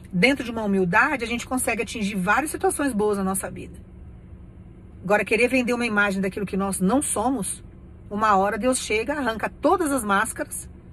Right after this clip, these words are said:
e arranca a nossa capa. E aí? Como que faz com a vergonha depois? Vai ter que passar pelo processo. Então Deus manda dizer pra você, "Tá chegando da minha parte uma grande justiça. E eu vou abater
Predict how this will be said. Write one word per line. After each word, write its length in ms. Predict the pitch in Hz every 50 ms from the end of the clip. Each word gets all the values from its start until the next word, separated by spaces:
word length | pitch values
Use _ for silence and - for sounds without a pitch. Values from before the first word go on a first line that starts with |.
| - - - - - - - - -
e 100 | - 220
arranca 320 | 247 247 233 233 226 - 247
a 40 | 240
nossa 220 | 240 247 - 277
capa. 300 | - - 214 185 - - - - - - -
E 80 | - 240
aí? 300 | 247 233 202 170 156 - - - - - - - - - - - - - - - - - - - - - - - - - - - - - - - - - - - - - - - - - - - - - - - - - - - - - - - - - - -
Como 200 | - 208 220 208
que 120 | - 277
faz 240 | - - 247 247 -
com 80 | - 240
a 40 |
vergonha 380 | 226 220 214 196 175 190 185 185
depois? 280 | 185 190 - 185 175 165
Vai 100 | 190 180
ter 120 | 196 190
que 60 | -
passar 240 | 214 208 202 - 202
pelo 160 | - 214 202
processo. 500 | - 254 254 - - 208 - - - - - - - - - - -
Então 140 | - 220
Deus 140 | 214 233 226
manda 220 | 233 240 262 262 262
dizer 120 | 269 269
pra 100 | - 269
você, 280 | 262 269 254 - 220 196
"Tá 100 | - 226
chegando 680 | - - 240 214 190 208 214 226 233 247 294 359 370 - - - - - - - - - - - - - -
da 140 | 185 202 208
minha 260 | 208 226 277 339 392
parte 360 | - - 262 226 226 240 -
uma 100 | 247 240
grande 240 | 226 208 208 208 196
justiça. 500 | 214 214 - - - 180 - - - - - - - - - - - - - - - - - - - - - - - - - - - - - - - - - - - - - - - - - - - - - - - - - - - -
E 160 | - 202 214
eu 120 | 233 254 269
vou 160 | - 247 247
abater 520 | 254 247 269 294 - - 240 175 - -